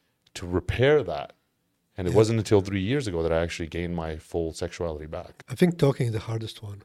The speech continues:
Speaker 2: 'cause it's such a deep-rooted trauma.
Speaker 1: Yeah.
Speaker 2: Do you remember how, in which s-, circumstances you started talking about that? 'Cause I assume you didn't talk for, for a while.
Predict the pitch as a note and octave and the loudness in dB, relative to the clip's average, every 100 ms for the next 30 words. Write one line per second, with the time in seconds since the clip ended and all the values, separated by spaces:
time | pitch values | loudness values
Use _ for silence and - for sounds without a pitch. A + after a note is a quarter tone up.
0 | _ - A2+ A2+ - - B2 - G#2+ A2 | _ -12 -10 -8 -8 -4 -4 -4 -6 -4
1 | A#2 A2 A2+ A#2+ - A#2+ A#2 G#2+ G2+ - | -2 0 -2 -2 -4 0 0 0 -6 -10
2 | - D#2 A2 _ _ _ A#2 A#2+ B2 C3 | -10 -10 -12 _ _ _ -2 0 0 0
3 | C3 B2 B2 C3+ - _ _ _ - - | 0 0 0 -4 -12 _ _ _ -16 -16
4 | - C3 B2 C3 C#3 D3 E3+ - C3+ B2 | -8 0 2 4 2 0 -4 -8 -6 -4
5 | B2 C3+ B2 - - _ _ _ - C3 | 4 4 4 -4 -8 _ _ _ -2 0
6 | B2+ C3+ - B2+ C3+ - B2 - B2+ B2 | 2 2 2 -2 -4 -4 -6 -4 -2 -2
7 | A#2+ C3+ B2 C#3 B2+ C3 C3 C#3 - A2+ | 0 -2 0 -2 0 0 0 -2 -4 -4
8 | A#2 - B2 A2+ A2+ A2 A#2+ - A2 A2 | -4 -4 -6 -4 -4 -2 -4 -4 -8 -6
9 | A2 G#2+ | -8 -8